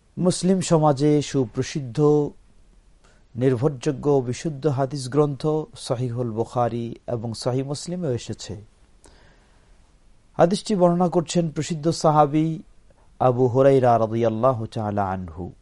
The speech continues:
রাসূলুল্লাহ সাল্লাল্লাহু আলাইহি ওয়াসাল্লাম বলেন যে এমন একজন ব্যক্তি ছিল, বাইনামা রাজুলুন ইয়ামশি বিতারিকিন,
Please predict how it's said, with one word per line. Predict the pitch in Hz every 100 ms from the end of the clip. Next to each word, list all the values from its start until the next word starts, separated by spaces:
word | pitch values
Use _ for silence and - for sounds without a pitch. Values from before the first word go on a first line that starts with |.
| _ _ _ _ _ _ _ _ _ -
রাসূলুল্লাহ | 110 - 123 113 120 120 -
সাল্লাল্লাহু | 123 120 127 120 127
আলাইহি | 127 127 131
ওয়াসাল্লাম | 123 135 135 131 127
বলেন | 135 175 120 _ _ _ _ _ _ _ _ _ - _ -
যে | 143 160
এমন | 190 196
একজন | 165 180 151
ব্যক্তি | 143 - 180 -
ছিল, | 120 101 90 _ _ -
বাইনামা | 123 135 196 180 170 160 160
রাজুলুন | 208 175 156 151 131
ইয়ামশি | 131 151 156 - 139 127 113
বিতারিকিন, | 113 110 107 131 139 120 107